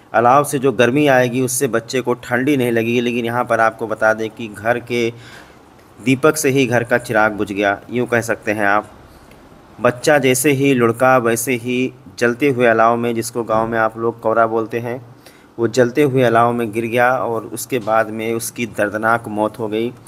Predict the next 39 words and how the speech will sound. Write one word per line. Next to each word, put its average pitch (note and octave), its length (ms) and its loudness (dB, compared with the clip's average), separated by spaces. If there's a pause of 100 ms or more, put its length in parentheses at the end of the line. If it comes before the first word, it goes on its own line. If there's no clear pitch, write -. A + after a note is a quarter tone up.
(220)
घर C3 280 0
के C3+ 140 -2
लोग A#2 280 2
बाहर A2 300 2
गए A2+ 180 2
हुए A2+ 240 -2
थे। A#2+ 240 -6 (800)
बाद B2+ 280 2
में B2+ 80 -2
जब B2 160 0
घर B2+ 180 -2
के C3 120 -4
लोग B2 220 0
पहुँचे A#2+ 300 -4
हैं, B2+ 200 0
घर A2 180 -2
के A#2 140 -4
लोगों A2+ 280 0
को A#2+ 120 -2
पता A#2 260 0
चला A#2 260 2
है A#2+ 160 0
तो A#2 160 -4
आनन A#2 260 0
फानन A#2 320 -2
में A#2 260 -2 (500)
तीन C#3+ 200 4
साल C3 280 2
के C3+ 120 -2
मासूम B2+ 460 0
बच्चे A#2 300 -2
को B2 400 0 (840)
अस्पताल C#3 520 2
में C3+ 180 0
भर्ती B2 340 -2
कराया B2+ 260 4
गया B2+ 200 0
है, C3 180 2
लेकिन A#2+ 560 -4